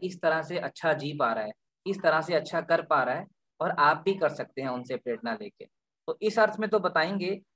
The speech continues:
लेकिन दूसरे से आगे निकलने के अर्थ में नहीं बताएंगे। मतलब जो श्रेष्ठ लोग हैं, जो हमसे आगे हैं, उनके गुणों को हम लोग धारण करने के लिए तो प्रयास करेंगे ही, और अपने बच्चों को भी, अ,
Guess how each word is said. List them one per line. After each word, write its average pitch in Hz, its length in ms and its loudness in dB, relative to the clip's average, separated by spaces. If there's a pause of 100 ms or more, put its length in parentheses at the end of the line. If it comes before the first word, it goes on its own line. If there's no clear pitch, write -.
(180)
लेकिन 170 380 0
दूसरे 175 320 -2
से 214 120 -2
आगे 151 340 2
निकलने 185 380 -2
के 139 100 -4
अर्थ 123 200 -6
में 123 60 -8
नहीं 113 160 -6
बताएंगे। - 400 -16 (1040)
मतलब 185 320 4
जो 220 120 8
श्रेष्ठ 208 460 2
लोग 180 260 -2
हैं, 165 340 -2
जो 160 320 0 (100)
हमसे 147 360 -2
आगे 139 280 4
हैं, 165 380 -4 (280)
उनके 185 360 -2
गुणों 185 380 2
को 214 160 4
हम 180 180 0
लोग 185 200 0
धारण 151 300 -2
करने 185 260 -4
के 180 120 -2
लिए 185 120 -2
तो 185 140 -2
प्रयास 147 420 0
करेंगे 151 340 -4
ही, 151 320 -6 (320)
और 131 80 -2
अपने 139 240 -2
बच्चों 143 300 -2
को 165 140 0
भी, 165 200 -2
अ, 151 100 -6